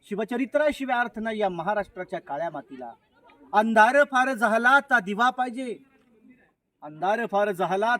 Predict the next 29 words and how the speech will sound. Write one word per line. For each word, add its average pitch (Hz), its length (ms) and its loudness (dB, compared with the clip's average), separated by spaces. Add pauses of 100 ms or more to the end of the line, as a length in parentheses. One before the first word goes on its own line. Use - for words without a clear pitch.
ता 208 80 0
दिवा 180 300 -2
पाहिजे, 220 500 0 (360)
या 147 80 -8
देशाला 156 440 -6
तर 175 180 -10
नव्हेच, 175 440 -6 (320)
तर 165 60 -4
या 185 120 0
भूमीला 202 380 -2
पुन्हा 190 340 -6
एकदा 220 200 -4
जिजाऊंचा 196 520 -4
शोभा 180 340 0
पाहिजे." 147 560 -10 (220)
म्हणून 208 220 -2
म्हटलं 254 320 -2
जातं 208 460 -2 (340)
की, 190 80 -4
"राष्ट्रमाता 226 680 -2
जिजाऊ, 180 380 -2 (460)
अहो, 165 160 0
राजमाता 247 480 0
जिजाऊ, 240 340 0
तुम्ही 240 240 -4
जन्माला 220 420 0
जर 247 140 -6
आल्या 233 200 0
नसत्यात, 220 380 -2